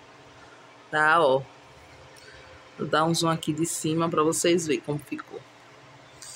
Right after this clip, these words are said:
E aí, o que que vocês acharam? Vou deixar aqui o, o Instagram dela, tá? Se vocês forem lá, vocês dizem que é minhas amigas, vai que ela dá um descontinho legal pra vocês, tá bom? Ó,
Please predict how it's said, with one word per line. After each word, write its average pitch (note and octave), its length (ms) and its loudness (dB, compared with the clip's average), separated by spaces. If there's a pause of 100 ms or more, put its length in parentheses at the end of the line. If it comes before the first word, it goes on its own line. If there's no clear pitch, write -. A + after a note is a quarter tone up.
(320)
E F3 140 4
aí, B3 360 6
o - 60 -6
que F3 120 -2
que - 80 -6
vocês A#3 260 4
acharam? G3+ 720 4
Vou E3 180 -2
deixar F#3 360 2
aqui F3 220 0
o, D#3+ 420 2
o - 600 -12
Instagram D#3 460 0
dela, D3+ 300 4
tá? D#3+ 340 0 (760)
Se - 80 -8
vocês - 180 -2
forem E3 320 4
lá, D#3+ 260 4
vocês F#3 320 4
dizem F#3+ 220 0
que F#3 60 4
é E3+ 40 6
minhas E3+ 380 4
amigas, B3 680 2
vai F#3 200 2
que G#3 80 0
ela F#3+ 120 6
dá F#3+ 160 4
um F#3+ 80 4
descontinho G3+ 560 2
legal F3+ 320 4
pra F#3 160 2
vocês, F#3 460 2
tá E3+ 80 0
bom? A#3+ 260 2 (680)
Ó, C#3 260 4